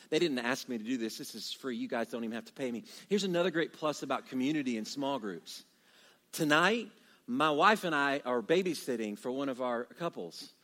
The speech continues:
in our small group, and next week they're babysitting for us, and it's free. <laughs> It's like, praise God for the church, man.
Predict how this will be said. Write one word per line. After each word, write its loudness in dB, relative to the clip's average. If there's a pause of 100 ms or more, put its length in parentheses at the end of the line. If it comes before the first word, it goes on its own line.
(200)
in -2
our -2
small -2
group, -4 (140)
and -2
next -2
week -4
they're 2
babysitting -2
for -2
us, -8
and -4
it's -8
free. -8 (160)
<laughs> -12
It's 8
like, 10 (760)
praise 12
God 12
for 6
the 8
church, 10
man. 8